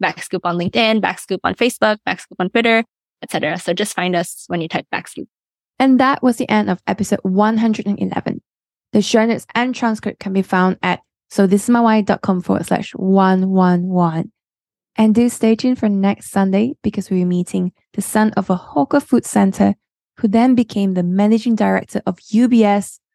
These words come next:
Speaker 2: a published author, and a LinkedIn influencer with over two point five million followers. It's not an episode you wanna miss,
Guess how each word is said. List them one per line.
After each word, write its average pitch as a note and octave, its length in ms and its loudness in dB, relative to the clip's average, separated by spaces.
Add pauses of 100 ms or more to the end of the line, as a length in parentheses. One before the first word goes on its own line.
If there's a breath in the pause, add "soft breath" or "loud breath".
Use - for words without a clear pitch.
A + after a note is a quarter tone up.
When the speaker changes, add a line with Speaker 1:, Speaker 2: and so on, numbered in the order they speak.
(260)
Speaker 2:
a - 40 -6
published C4+ 520 0
author, G#3 440 0 (360)
and A3+ 160 0
a A3+ 40 2
LinkedIn B3 440 2
influencer G3 640 2
with G3 180 -2 (120)
over G3+ 320 2
two A3+ 280 -6
point G3 260 0
five F#3+ 480 0 (320)
million G3+ 760 2 (280)
followers. - 640 -6 (720)
It's G#3+ 200 -4 (140)
not B3 400 2 (120)
an A3 160 2
episode - 340 0
you F#3+ 80 2
wanna F#3 160 4
miss, F3+ 280 0